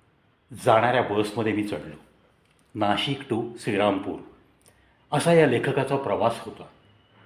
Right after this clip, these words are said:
कंडक्टरकडून श्रीरामपूरचं तिकीट घेतलं आणि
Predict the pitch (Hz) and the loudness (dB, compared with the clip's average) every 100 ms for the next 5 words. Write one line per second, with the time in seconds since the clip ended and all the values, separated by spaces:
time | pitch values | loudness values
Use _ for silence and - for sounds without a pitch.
0 | - - - - - - - 151 165 185 | -20 -20 -20 -20 -20 -12 4 6 6 6
1 | 190 165 147 156 156 127 117 131 135 139 | 4 4 4 4 0 0 2 2 0 0
2 | 147 - - 123 107 98 92 82 - - | 0 -2 -6 -4 -4 -6 -6 -10 -12 -20
3 | _ _ _ _ _ _ _ - 127 104 | _ _ _ _ _ _ _ -2 0 0